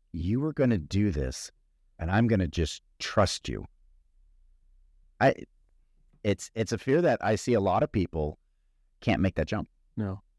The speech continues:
Speaker 2: Let's break down the fear, because I think that part of it, and it's just, it, it, it, it popped in my head right now,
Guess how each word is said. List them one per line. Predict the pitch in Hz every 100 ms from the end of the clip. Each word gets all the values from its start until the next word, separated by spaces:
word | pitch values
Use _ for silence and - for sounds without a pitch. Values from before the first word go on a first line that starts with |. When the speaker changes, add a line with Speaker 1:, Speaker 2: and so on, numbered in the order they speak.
| _
Speaker 2:
Let's | 160 -
break | 233 180
down | 180
the | 147
fear, | - 147 107
because | 120 - 131
I |
think | 117 156 139
that | 120 _
part | 165 175
of | 107
it, | 110 -
and | 123 110
it's | 113
just, | 120 101 - _ -
it, | 127 -
it, | 110 _ _ _ _ _ _ _ -
it, | 78 -
it | 98 82 _ _ _ _ _ _ _ _ _
popped | - 131
in | 113
my | 110
head | 120 110
right | 107
now, | 123 135